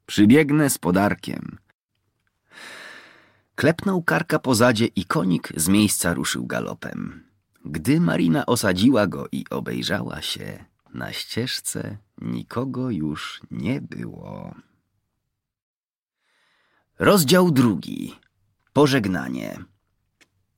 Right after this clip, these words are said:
Jak nieprzytomna przeżyła czy prześniła całą niedzielę i poniedziałek zakochana Marinka Chłyszczanka.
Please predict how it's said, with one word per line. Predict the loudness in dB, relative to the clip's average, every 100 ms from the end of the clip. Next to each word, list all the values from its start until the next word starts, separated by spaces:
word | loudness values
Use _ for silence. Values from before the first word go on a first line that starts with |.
| _ _ _ _ _ _ -4
Jak | -2 -2 -4
nieprzytomna | -4 -4 -2 -4 2 4 6 4 0
przeżyła | -4 -2 2 4 4 0
czy | -2 -4
prześniła | -4 -6 -4 0 2 2 0
całą | -2 0 0 0
niedzielę | 2 2 0 -2 -4 -8
i | -12
poniedziałek | -8 -2 -2 2 2 2 -2 -6 -6
zakochana | -2 0 -2 -4 -2 0 0 0
Marinka | 0 0 -2 -4 -8
Chłyszczanka. | -12 -10 -8 -8 -8 -12 -12 -14 -14